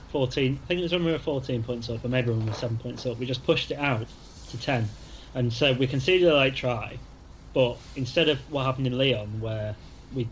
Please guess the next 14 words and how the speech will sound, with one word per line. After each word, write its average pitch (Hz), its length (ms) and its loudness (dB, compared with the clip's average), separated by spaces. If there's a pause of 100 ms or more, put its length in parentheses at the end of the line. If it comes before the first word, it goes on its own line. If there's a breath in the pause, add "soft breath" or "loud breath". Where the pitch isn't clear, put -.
(160)
ended 120 240 0
up, 123 160 2
you 135 140 0
know, 107 160 -2
throwing 123 240 2
a - 20 0
game 120 280 2
away 110 180 0
from 120 180 -4
a 120 60 0
winning 117 240 0
position, 127 520 -2 (460 loud breath)
we 131 80 4
actually 123 560 2